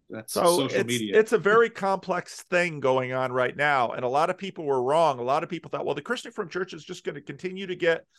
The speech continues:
Speaker 2: these terms are very inaccurate, "more progressive on these issues." And it's about ten years ago, I began looking at things. I thought, "No, actually, there's a division,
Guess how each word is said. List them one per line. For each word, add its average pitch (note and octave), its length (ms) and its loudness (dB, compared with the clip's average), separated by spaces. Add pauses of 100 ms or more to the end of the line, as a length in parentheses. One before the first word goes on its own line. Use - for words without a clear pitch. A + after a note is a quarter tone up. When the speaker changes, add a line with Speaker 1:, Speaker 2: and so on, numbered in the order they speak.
(880)
Speaker 2:
these E3+ 240 -8
terms F#3+ 400 -6
are C#3 80 4
very C#3 320 2
inaccurate, C3 440 -2
"more A3 180 0
progressive G3 640 -2
on D#3+ 200 0
these D#3 200 -6
issues." D3 480 -2
And C3+ 200 0
it's C#3+ 160 -10
about G#3+ 300 0 (200)
ten G3 180 0
years G#3 220 0
ago, C3+ 200 2
I C3+ 60 2
began C#3+ 280 -2
looking F3 300 -4
at B2 120 -2
things. C3+ 200 -4
I C3 60 -2
thought, A#2+ 280 2 (340)
"No, D3 640 4
actually, F3 720 0 (1000)
there's D3 420 -2
a D#3 60 -8
division, C#3+ 840 2